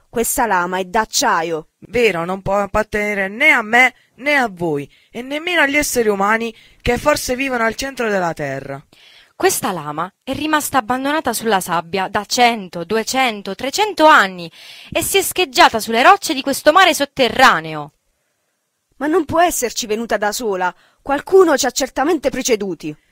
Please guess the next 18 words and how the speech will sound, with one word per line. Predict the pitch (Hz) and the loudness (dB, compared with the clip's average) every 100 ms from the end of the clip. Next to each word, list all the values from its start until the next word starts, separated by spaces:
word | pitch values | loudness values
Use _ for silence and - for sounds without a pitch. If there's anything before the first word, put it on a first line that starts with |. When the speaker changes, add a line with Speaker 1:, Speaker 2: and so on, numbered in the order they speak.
| _ | _
Speaker 2:
Sì, | - - 302 240 147 | -10 -4 -2 -2 -4
un | 165 190 | -4 0
uomo | 208 208 196 | 0 0 -2
che | 202 | -2
ha | 185 180 | -2 0
inciso | 190 - 180 185 | -2 -4 -4 -4
il | |
suo | - 185 | -4 -4
nome | 185 208 202 180 170 170 | -2 -2 -2 -2 -2 -2
con | 185 | -4
questo | 185 190 190 | -4 -4 -4
pugnale. | 175 190 254 190 139 127 _ _ _ _ _ _ | -4 0 2 2 0 -4 _ _ _ _ _ _
Se | - 226 | -8 -6
è | 233 | -4
quello | - 247 | -2 -2
che | 240 240 | 0 0
penso | 302 330 294 285 | 0 -2 0 2
io, | 320 330 214 185 175 165 | 4 6 6 8 6 2